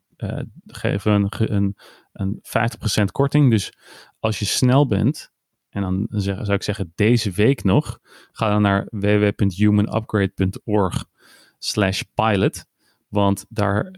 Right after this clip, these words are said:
kan je je opgeven, kan je nog veel meer uitzoeken en, en lezen en zien over het programma. Maar geef je via het aanmeldingsformulier op voor een, eh, voor een sessie om te kijken wat, of je geschikt bent en wat dan het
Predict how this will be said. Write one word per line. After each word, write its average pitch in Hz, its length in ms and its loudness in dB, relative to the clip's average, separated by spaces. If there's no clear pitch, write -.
kan 101 220 2
je 98 80 2
je 92 280 -2
opgeven, 123 460 0
kan 110 120 0
je 104 40 4
nog 101 100 0
veel 110 200 0
meer 98 440 0
uitzoeken 104 520 0
en, 90 220 0
en 95 240 -2
lezen 95 400 0
en 90 260 -4
zien 101 400 2
over 92 220 0
het 87 80 -8
programma. 139 520 -2
Maar 98 140 -2
geef 107 260 -2
je 107 140 0
via 101 480 2
het - 160 -14
aanmeldingsformulier 107 960 2
op - 200 -4
voor 98 280 2
een, 90 320 0
eh, 92 320 -8
voor 95 200 -8
een 92 80 -6
sessie 113 400 0
om 101 80 2
te - 120 -10
kijken 98 480 -2
wat, 101 460 -4
of 113 200 -2
je 113 80 0
geschikt - 360 -4
bent 107 220 2
en 95 220 -2
wat 98 300 -2
dan 95 380 0
het - 280 -8